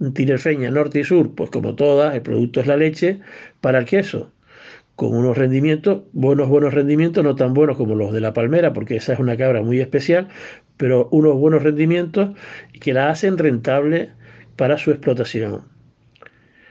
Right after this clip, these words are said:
¿Cuáles son las formas de explotación de las cabras tinerfeñas?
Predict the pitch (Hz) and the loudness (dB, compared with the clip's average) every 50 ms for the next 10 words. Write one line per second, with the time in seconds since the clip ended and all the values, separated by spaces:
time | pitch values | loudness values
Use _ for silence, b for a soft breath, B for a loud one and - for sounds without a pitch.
0 | B B B B B B B B B _ - - 175 190 202 208 220 202 - 220 | B B B B B B B B B _ 0 2 4 4 4 4 2 2 2 2
1 | 208 214 214 214 208 - - _ - - _ _ _ - - 170 160 165 160 156 | 2 2 2 0 -2 -6 -12 _ -20 -20 _ _ _ -6 -2 2 2 4 4 4
2 | 151 151 151 - - - 180 190 196 185 180 190 185 175 165 147 156 147 151 147 | 2 0 -2 -4 -4 0 0 2 2 2 2 0 0 -2 -4 -4 -2 -2 -2 0
3 | - 160 151 151 147 - - 175 180 180 165 156 160 151 147 - - 165 175 170 | 0 0 0 0 0 0 0 -2 -2 0 0 0 0 0 -2 -2 -2 0 0 0
4 | 170 170 160 - 160 156 165 156 156 - 190 175 139 113 101 - - | 0 -2 -2 -2 -2 -2 -2 -2 -2 -2 -2 -2 -2 -4 -6 -8 -12